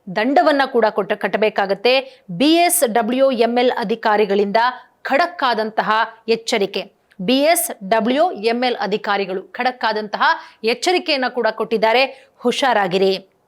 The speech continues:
ನೋಡಿ, ಮನೆ ಕಸ ತಂದು ಸುರಿತಾ ಇದ್ದಂಥವರಿಗೆ ಒಂದಷ್ಟು ದಂಡ, ಬಾಗಿಲು ಹೋಗಿ ಕಸವನ್ನ ಸುರಿದು ಯಾರೆಲ್ಲ ಸುರಿತಾರೆ, ಬಾಗಿಲು ಮನೆ ಮುಂದೆ ಸುರಿಯೋದು ಅಥವಾ ಯಾರು ನೋಡ್ತಾ ಇಲ್ಲ ಅಂತ ಬಿಸಾಕ್ ಬರೋದು, ಅಂಥವ್ರಿಗೆ ಒಂದಷ್ಟು ದಂಡ. ಅದೆಲ್ಲದರ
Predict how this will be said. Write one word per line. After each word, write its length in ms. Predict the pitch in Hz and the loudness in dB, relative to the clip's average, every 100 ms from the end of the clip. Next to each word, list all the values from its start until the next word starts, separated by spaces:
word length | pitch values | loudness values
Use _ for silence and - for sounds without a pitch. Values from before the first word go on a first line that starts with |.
| _ _ _ - | _ _ _ 0
ನೋಡಿ, 360 | 254 285 330 - - - 233 | 2 4 0 -6 -20 -6 0
ಮನೆ 300 | 277 330 392 | 2 4 2
ಕಸ 260 | 339 294 311 | 2 2 2
ತಂದು 720 | 311 254 254 247 208 220 - | 2 4 4 4 4 0 -14
ಸುರಿತಾ 420 | - 262 254 254 247 | -4 0 2 2 0
ಇದ್ದಂಥವರಿಗೆ 680 | 220 220 220 220 214 220 | 0 -2 -2 -4 -2 0
ಒಂದಷ್ಟು 540 | 269 214 208 202 - 185 | 0 0 0 0 0 0
ದಂಡ, 220 | 180 175 - - - _ _ _ 190 | 0 0 -2 -4 -16 _ _ _ 0
ಬಾಗಿಲು 400 | 240 302 359 330 | 2 4 4 4
ಹೋಗಿ 280 | 311 269 | 2 0
ಕಸವನ್ನ 520 | 320 233 254 277 285 277 | 0 0 0 0 0 -2
ಸುರಿದು 720 | 269 262 233 302 320 - _ _ _ _ - | -2 -4 -2 -4 -6 -12 _ _ _ _ -2
ಯಾರೆಲ್ಲ 380 | 233 254 277 | 0 2 2
ಸುರಿತಾರೆ, 720 | 269 - 262 262 277 269 277 269 | 0 0 -2 0 2 2 0 -2
ಬಾಗಿಲು 440 | 214 233 240 240 | 0 0 2 0
ಮನೆ 220 | 226 240 | 2 2
ಮುಂದೆ 280 | 254 247 254 | 0 2 0
ಸುರಿಯೋದು 560 | 254 254 247 247 247 262 | 0 0 0 0 0 -2
ಅಥವಾ 320 | - 226 247 | -4 -2 0
ಯಾರು 260 | 233 226 | 2 2
ನೋಡ್ತಾ 360 | 247 226 240 262 | 0 -2 -2 0
ಇಲ್ಲ 140 | 247 240 | 0 0
ಅಂತ 160 | 233 247 | 0 -2
ಬಿಸಾಕ್ 420 | 226 233 254 233 | -2 -2 -2 -2
ಬರೋದು, 340 | 240 240 254 | -4 0 -2
ಅಂಥವ್ರಿಗೆ 540 | 247 233 240 269 277 247 | -2 -6 -4 -2 0 0
ಒಂದಷ್ಟು 440 | 220 214 - 202 | -4 -6 -6 -6
ದಂಡ. 200 | 185 190 247 247 - - - | -4 -2 -2 -4 -20 -20 -4
ಅದೆಲ್ಲದರ 500 | 226 247 311 392 392 | 2 4 4 4 4